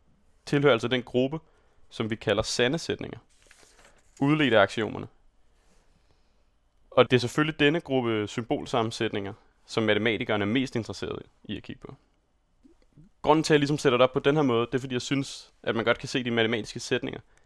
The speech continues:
som i et hierarki. Nederst har vi vrøvlesætningerne, som for eksempel større end fem plus lig med.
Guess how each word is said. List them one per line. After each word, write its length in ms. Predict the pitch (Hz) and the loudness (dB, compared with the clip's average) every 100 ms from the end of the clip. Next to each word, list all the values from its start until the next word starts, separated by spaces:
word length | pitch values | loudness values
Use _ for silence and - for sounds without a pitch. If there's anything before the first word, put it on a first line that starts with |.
| _ _ _ | _ _ _
som 180 | - 117 | -4 -2
i 180 | 104 | -2
et 140 | 101 - | -8 -8
hierarki. 460 | 120 110 - 156 - _ _ _ _ _ _ _ _ _ _ - | 0 0 0 -8 -12 _ _ _ _ _ _ _ _ _ _ 0
Nederst 260 | 151 151 | 2 6
har 100 | 135 | 4
vi 100 | 113 | 4
vrøvlesætningerne, 1080 | 113 113 - 110 123 156 - 104 104 98 101 - _ _ _ - _ _ _ | 0 -4 4 6 6 2 -2 -2 -4 -6 -10 -14 _ _ _ -20 _ _ _
som 160 | - 107 | -16 -8
for 60 | |
eksempel 560 | 113 117 98 101 98 113 - _ | -4 -4 -4 -4 -6 -8 -16 _
større 480 | - - 110 131 120 | -14 4 8 8 6
end 160 | 110 | 0
fem 360 | 104 - 120 - - | -6 -4 -4 -4 -8
plus 360 | 131 131 - | -6 -6 -8
lig 140 | 117 | -8
med. 100 | 101 | -6